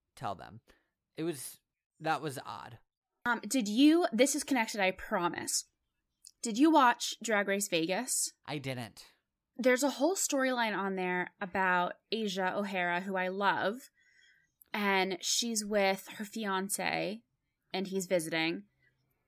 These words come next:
Speaker 2: And Asia has this whole sordid past with her parents and her family. And she's engaged to this man, and he doesn't have any idea about her family,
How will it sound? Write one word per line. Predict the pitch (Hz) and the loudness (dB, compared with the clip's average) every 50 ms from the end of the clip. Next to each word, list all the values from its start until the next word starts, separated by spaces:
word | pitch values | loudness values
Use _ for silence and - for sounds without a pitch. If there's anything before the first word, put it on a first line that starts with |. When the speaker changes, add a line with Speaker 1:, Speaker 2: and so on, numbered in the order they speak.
| _ _ | _ _
Speaker 2:
And | 214 208 202 196 190 202 - | 0 0 2 2 0 0 0
Asia | 202 214 233 220 254 247 | 0 0 0 0 0 -2
has | 233 247 247 233 - | -2 -2 -2 -4 -4
this | 208 202 - | -8 -10 -10
whole | - - - 233 233 233 240 247 247 254 254 | -12 -8 -6 -4 -4 -2 -2 -2 -2 -2 -4
sordid | 254 - - - - 226 220 220 214 208 220 208 - | -4 -2 0 0 0 0 -2 -2 -2 -4 -6 -6 -8
past | - - 214 202 196 208 214 - - - | -6 0 2 2 2 2 0 -2 -4 -4
with | 202 196 - | -6 -6 -6
her | - 190 | -8 -10
parents | - - - 202 202 202 202 202 202 | -10 -6 -4 -2 -2 -2 -4 -4 -6
and | 190 185 | -8 -8
her | 185 180 | -10 -4
family. | - - 294 302 254 196 175 - - - - _ _ _ _ _ _ _ _ _ _ _ - | 0 2 4 4 2 2 -2 -6 -10 -14 -16 _ _ _ _ _ _ _ _ _ _ _ -4
And | 226 226 | -2 2
she's | - 277 294 277 | 4 4 6 6
engaged | 302 269 233 196 - 202 196 269 330 - - - - | 6 6 4 2 2 2 4 4 4 4 2 -2 -4
to | - | -2
this | 202 196 196 - | -4 -4 -4 -4
man, | 185 170 - 67 62 - - - - _ _ _ _ _ _ _ _ _ | -4 -6 -6 -6 -8 -8 -10 -14 -16 _ _ _ _ _ _ _ _ _
and | - 214 208 | -6 -4 -4
he | 208 - 240 254 | -2 -2 0 2
doesn't | 262 277 285 311 311 277 - | 2 4 6 4 4 4 2
have | - 240 233 202 | 0 -2 0 0
any | 214 214 208 202 | 0 0 0 0
idea | 196 190 190 196 180 180 202 208 202 190 180 175 175 175 185 196 _ _ _ _ _ _ _ _ - - - _ _ _ - | 0 0 0 -2 -4 -4 -4 -2 0 2 2 2 2 0 -2 -6 _ _ _ _ _ _ _ _ -20 -20 -20 _ _ _ -4
about | 208 202 202 196 190 - - | -2 2 2 2 2 2 0
her | - 208 202 | -6 -8 -6
family, | - - 240 254 254 247 247 240 240 240 240 240 - - | -4 -2 0 0 0 0 -2 -4 -4 -4 -4 -6 -8 -12